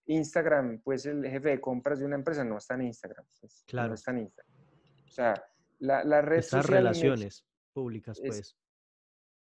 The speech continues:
Speaker 1: Entonces, esos canales, esa omnicanalidad le puede ayudar más a esta empresa es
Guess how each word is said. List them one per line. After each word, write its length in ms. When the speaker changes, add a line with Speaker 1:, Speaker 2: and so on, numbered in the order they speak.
Speaker 1:
Entonces, 280
esos 440
canales, 760
esa 200
omnicanalidad 960
le 180
puede 280
ayudar 340
más 300
a 60
esta 180
empresa 540
es 400